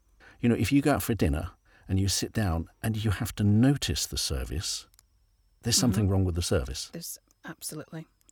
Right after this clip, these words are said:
Speaker 2: absolutely perfect. You couldn't put it in a better way than that. That's absolutely true. And I think that's,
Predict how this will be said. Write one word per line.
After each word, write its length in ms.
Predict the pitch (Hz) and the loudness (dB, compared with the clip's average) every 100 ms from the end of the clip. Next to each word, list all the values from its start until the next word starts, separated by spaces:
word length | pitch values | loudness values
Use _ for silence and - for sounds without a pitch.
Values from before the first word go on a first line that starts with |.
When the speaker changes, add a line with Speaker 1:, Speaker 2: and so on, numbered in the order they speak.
| - | -20
Speaker 2:
absolutely 380 | - - 165 - - | -18 -16 -16 -16 -8
perfect. 340 | 185 - 185 | -8 -8 -12
You 40 | 185 | -8
couldn't 220 | 202 170 | -8 -6
put 160 | 185 | -8
it 60 | - | -8
in 80 | 180 | -10
a 20 | |
better 320 | 175 175 208 | -10 -10 -10
way 140 | 175 175 | -8 -8
than 160 | 175 | -6
that. 220 | 175 175 - | -6 -8 -10
That's 240 | 190 - 190 | -6 -6 -6
absolutely 420 | - - - 233 | -8 -10 -12 -10
true. 300 | - 185 170 - - - - | -4 -4 -6 -12 -20 -16 -6
And 120 | 196 | -4
I 80 | 190 | -4
think 200 | 214 - | -6 -2
that's, 360 | 202 - - | -2 -2 -6